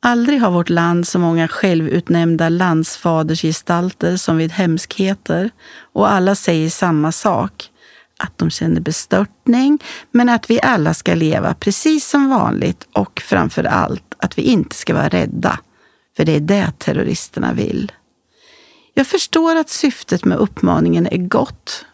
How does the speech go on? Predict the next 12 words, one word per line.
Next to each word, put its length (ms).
men 200
hos 220
mig 260
blir 240
den 160
kontraproduktiv. 1300
Och 340
när 120
det 60
inte 240
längre 360
är 280